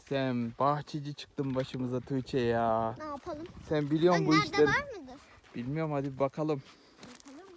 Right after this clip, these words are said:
Speaker 2: bakalım.
Speaker 1: Hadi bakalım. Ben peşinden geliyorum Tuğçe.
Speaker 2: Tamam. Şurada bir tane turuncu gördüm.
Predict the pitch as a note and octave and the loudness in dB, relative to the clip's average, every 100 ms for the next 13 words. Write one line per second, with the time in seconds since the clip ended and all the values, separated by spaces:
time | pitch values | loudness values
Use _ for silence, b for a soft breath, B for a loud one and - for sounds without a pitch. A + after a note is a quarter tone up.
0 | G4 A4 G#4+ A4 F#4+ E4 D4 D4 B2+ C3+ | -20 -18 -16 -16 -18 -18 -18 -10 -6 -6
1 | C3+ C3+ - E3 D3+ B B B B B | -4 -4 2 2 0 B B B B B
2 | - _ _ - B2+ D3 D#3 D#3+ F#3 G3 | -20 _ _ -8 -4 -2 -2 -6 -4 -4
3 | F#3 F#3+ G3+ G3 D3+ D#3+ D3+ G3+ C3+ - | -2 0 2 0 -2 -6 -2 0 0 -4
4 | - - - A3+ C#4+ D4 A#3 A3 - - | -20 -20 -20 -18 -16 -16 -18 -20 -20 -20
5 | - - - - - - - - - A#4 | -20 -20 -20 -20 -20 -20 -20 -20 -16 -14
6 | A4 G#4 F#4 - F#4+ F#4 F4+ F#4+ F#4 F#4 | -12 -14 -14 -10 -8 -8 -12 -12 -10 -8
7 | E4+ D4+ E4 D4+ C4 | -8 -6 -6 -6 -8